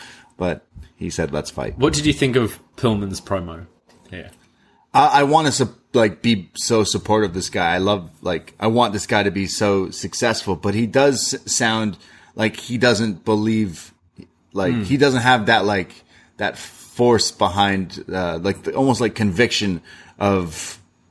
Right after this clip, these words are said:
Speaker 1: like, what he's saying kind of thing. It still sounds like he's, he's kinda just acting and not the best acting, but I, yeah, I'm not, I'm not thinking it's that great, but I do love this guy.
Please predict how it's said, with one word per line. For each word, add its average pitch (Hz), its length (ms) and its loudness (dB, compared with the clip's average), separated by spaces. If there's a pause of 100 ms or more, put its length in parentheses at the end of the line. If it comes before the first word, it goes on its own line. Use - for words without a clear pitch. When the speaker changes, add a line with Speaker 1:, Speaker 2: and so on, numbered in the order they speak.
(220)
Speaker 1:
like, 101 220 -2
what 101 200 0
he's 92 240 -4
saying 98 280 0
kind 104 180 -2
of 95 80 -6
thing. 113 160 -2
It 104 100 -2
still 123 260 2
sounds 113 280 0
like 101 180 0
he's, 98 340 -8 (260)
he's 156 140 0
kinda 143 280 2
just 110 240 -2
acting 110 680 -2
and 98 200 -6
not 98 260 -4 (360)
the - 80 -4
best 135 420 0 (160)
acting, 135 480 -2 (100)
but 107 340 0 (460)
I, 117 400 2 (560)
yeah, 123 540 2 (200)
I'm 143 200 4
not, 151 300 4
I'm 127 100 0
not 131 180 0
thinking 113 260 0
it's 82 100 -10
that 95 180 -2
great, 80 300 -6
but 92 120 -4
I 98 120 0
do 110 200 0
love 98 240 -2
this 87 160 -6
guy. - 240 -14